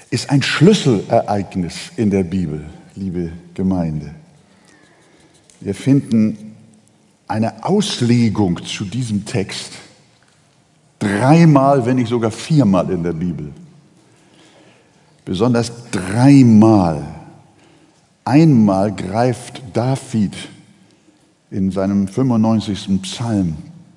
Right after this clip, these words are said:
diesen Bericht auf und legt ihn uns aus und wendet ihn an. Paulus greift diesen Bericht auf in ersten Korinther zehn.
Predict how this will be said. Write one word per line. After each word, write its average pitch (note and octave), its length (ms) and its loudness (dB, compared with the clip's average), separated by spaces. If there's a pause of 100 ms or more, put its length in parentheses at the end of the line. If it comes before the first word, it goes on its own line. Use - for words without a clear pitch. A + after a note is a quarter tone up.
(680)
diesen F2 240 -4
Bericht G2 500 -4
auf D#2+ 240 -10 (1600)
und E2+ 220 -10
legt G2+ 520 0
ihn G#2+ 140 -4
uns G2 220 -4
aus G#2 460 -6
und F2 340 -8
wendet G2+ 400 -2
ihn F#2 160 -4
an. D#2 260 -8 (2750)
Paulus D3 640 4
greift G#2+ 500 -2
diesen G2 240 -2
Bericht F#2+ 420 -4
auf G2 400 -6
in G2+ 140 -2
ersten A2+ 340 -4
Korinther G#2 500 -4
zehn. G2+ 640 0